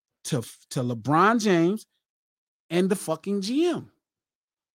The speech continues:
That's whose fault it is. Nobody else. It's not Frank's fault. Y'all fuck Frank up. Coulda got Frank some defense. It's not A D fault. You got him doing all kind of stuff that he told you he didn't wanna do.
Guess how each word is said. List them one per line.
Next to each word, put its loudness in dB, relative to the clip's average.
That's -2
whose 0
fault 0
it -6
is. -16
Nobody 4
else. 2
It's -8
not 2
Frank's 2
fault. 2
Y'all 0
fuck 2
Frank -4
up. -10
Coulda 2
got 0
Frank 2
some -4
defense. -4
It's -10
not 2
A 4
D 4
fault. 4
You -4
got 4
him 2
doing 6
all 6
kind 0
of 0
stuff 0
that -6
he -4
told 4
you -2
he 0
didn't -2
wanna -2
do. 0